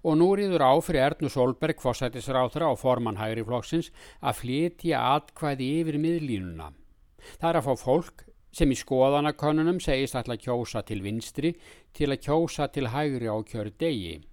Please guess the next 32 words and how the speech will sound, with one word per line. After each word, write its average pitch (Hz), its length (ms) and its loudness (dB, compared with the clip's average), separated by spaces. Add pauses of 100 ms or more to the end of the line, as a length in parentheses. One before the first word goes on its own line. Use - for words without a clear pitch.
(1000)
En 156 180 2
nú 202 200 4
erum 165 160 4
færri 165 420 0
sálir 151 460 2
að 120 180 -6
keppa 123 400 -2 (320)
þegar 170 220 2
svo 147 120 0
margir 143 460 0
kjósendur 131 720 0 (280)
hafa 135 200 -4
þegar 160 460 0
skilað 143 580 -4
inn 123 140 -4
atkvæði 98 480 -6
sínu. 78 380 -12 (1500)
Fremstu 180 400 0
spámenn 165 480 4
hér 165 160 2
segja 151 340 2
að 139 80 2
ríkisstjórnarflokkarnir 151 1040 0 (240)
þurfi 185 260 2
helst 160 260 2
að 131 120 2
fá 147 80 4
um 143 200 4
tíu 165 380 -2
prósent 143 460 0
af 113 120 -4
kjósendum 131 600 0